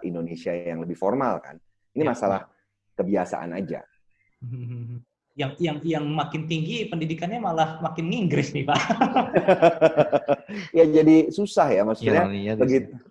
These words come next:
Speaker 1: <laughs> Susahnya
Speaker 3: Ironinya di
Speaker 1: itu
Speaker 3: situ.
Speaker 1: mau nyasar yang mana sebenarnya?
Speaker 3: Heeh.
Speaker 1: Jadi saya pikir sih ini belum, tidak bisa ada solusi yang cepat. Pasti ada, kan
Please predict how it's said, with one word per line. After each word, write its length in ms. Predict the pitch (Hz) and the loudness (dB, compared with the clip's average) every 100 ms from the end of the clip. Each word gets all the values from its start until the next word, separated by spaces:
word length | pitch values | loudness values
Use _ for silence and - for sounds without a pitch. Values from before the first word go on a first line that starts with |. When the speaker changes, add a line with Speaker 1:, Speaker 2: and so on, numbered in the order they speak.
| - | -18
Speaker 1:
<laughs> 640 | 131 175 170 175 220 214 - | -2 0 0 -2 -8 -10 4
Susahnya 60 | |
Speaker 3:
Ironinya 400 | 127 113 151 156 | 6 8 8 6
di 60 | - | 6
Speaker 1:
itu 80 | 214 | 4
Speaker 3:
situ. 380 | 214 - - - - - | 4 2 -6 -10 -8 2
Speaker 1:
mau 140 | 156 | 6
nyasar 380 | 170 165 180 175 | 6 4 4 6
yang 160 | 165 160 | 6 6
mana 240 | 190 202 185 | 6 6 4
sebenarnya? 800 | 156 143 139 131 123 113 92 - | 4 4 4 4 2 0 -4 -8
Speaker 3:
Heeh. 280 | - 113 - | -4 -4 2
Speaker 1:
Jadi 120 | 127 180 | 2 6
saya 140 | 175 | 4
pikir 360 | 170 - 156 160 | 4 -6 0 0
sih 220 | 160 170 185 185 _ _ - - | 4 6 6 4 _ _ -20 -10
ini 580 | - 139 143 180 185 170 - - | -2 0 4 6 4 2 -6 -14
belum, 720 | 107 120 127 127 131 127 123 _ - - - - | -8 0 4 4 2 -4 -8 _ -20 -20 -12 -2
tidak 220 | 131 120 | 2 2
bisa 220 | 123 123 131 127 120 | 2 2 4 4 4
ada 220 | 117 117 | 2 2
solusi 480 | 113 113 110 - 143 | 2 2 2 2 2
yang 80 | 101 | 2
cepat. 380 | - - 90 78 _ | -6 -8 -6 -8 _
Pasti 240 | - 110 160 | -10 0 2
ada, 180 | 107 95 | 2 0
kan 160 | 110 | -4